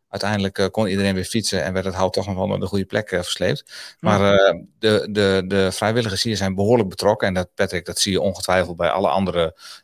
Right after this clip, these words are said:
Speaker 1: eh, routes ook, eh, in, eh, in Nederland. Maar je moet natuurlijk, eh, veel afspraken maken met die, eh, met de, met de onderhoudsmensen, denk ik, of niet? Of je moet ze instrueren wat ze moeten doen. Neem je hun ook mee in het proces? Of?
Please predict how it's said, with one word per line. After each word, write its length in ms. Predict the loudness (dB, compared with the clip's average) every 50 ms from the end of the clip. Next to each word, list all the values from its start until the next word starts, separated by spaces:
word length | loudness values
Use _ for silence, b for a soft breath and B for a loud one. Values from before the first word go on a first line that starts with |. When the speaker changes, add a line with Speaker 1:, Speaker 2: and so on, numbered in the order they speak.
| B _
Speaker 1:
eh, 420 | -8 -4 -2 -2 0 0 0 -2
routes 320 | -2 -6 -8 -6 -6 -2 0
ook, 220 | 0 0 0 -2
eh, 200 | -2 -2 0 -2
in, 160 | -2 -4 -6
eh, 260 | -4 -4 -4 -4 -6 -6
in 80 | -4
Nederland. 520 | -2 0 0 0 0 0 0 0 0 0 0
Maar 440 | 0 0 0 -4 -12 -20 -20 -20 _
je 180 | _ -6 0 2
moet 160 | 2 2 2
natuurlijk, 440 | 0 -2 0 0 0 0 -2 -2 0
eh, 500 | 2 4 4 4 4 4 2 2 0 -2 -4
veel 240 | -2 0 0 2
afspraken 420 | 2 0 0 0 -2 -2 -2 -4 -4
maken 300 | -2 -2 -2 -2 -2 0
met 280 | 0 0 0 -2 -10 -12
die, 240 | -8 -6 -6 -4 -6
eh, 280 | -4 -4 -2 -2 -2 -2
met 180 | -4 -6 -10 -4
de, 200 | -2 -2 -2 -2
met 160 | -2 -4 -4 -4
de 100 | -2 -2
onderhoudsmensen, 1000 | 0 0 0 0 0 0 -2 0 -2 -2 -2 -2 -2 -2 -2 -2 -2 -4 -4
denk 200 | -2 -4 -6 -6
ik, 80 | -8 -10
of 100 | -8 -6
niet? 180 | -6 -8 -8
Of 100 | -8 -10
je 60 | -8 -8
moet 140 | -6 -6
ze 140 | -6 -6 -6
instrueren 540 | -4 -4 -4 -4 -4 -2 0 0 0 2 0
wat 120 | 0 0
ze 100 | 0 -2
moeten 220 | -4 -6 -8 -8 -6
doen. 120 | -4 -2
Neem 220 | 0 0 0 2 2
je 60 | 2
hun 100 | 0 0
ook 80 | -2
mee 160 | -2 -4 -4 -4
in 80 | -4
het 100 | -6 -8
proces? 460 | -10 -10 -8 -4 -2 -2 -2 -2 -6
Of? 180 | -8 -12 -16